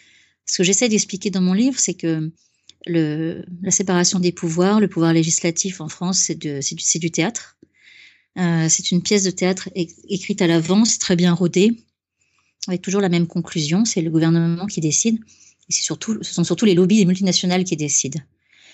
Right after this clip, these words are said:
que vous alliez voter ou pas. Donc ça, c'est la première, c'est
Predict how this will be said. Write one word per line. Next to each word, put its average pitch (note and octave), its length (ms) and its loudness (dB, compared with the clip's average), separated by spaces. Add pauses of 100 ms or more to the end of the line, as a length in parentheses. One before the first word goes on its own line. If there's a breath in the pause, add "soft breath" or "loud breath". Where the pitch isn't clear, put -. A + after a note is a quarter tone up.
(300 soft breath)
que - 80 -8
vous E3 180 2
alliez E3 240 4
voter E3 300 2
ou F#3 60 2
pas. C#3+ 220 -2 (1400 loud breath)
Donc G3 100 -4
ça, A#3 80 2
c'est A3 140 2
la E3+ 80 2
première, G3+ 500 0
c'est E3 200 0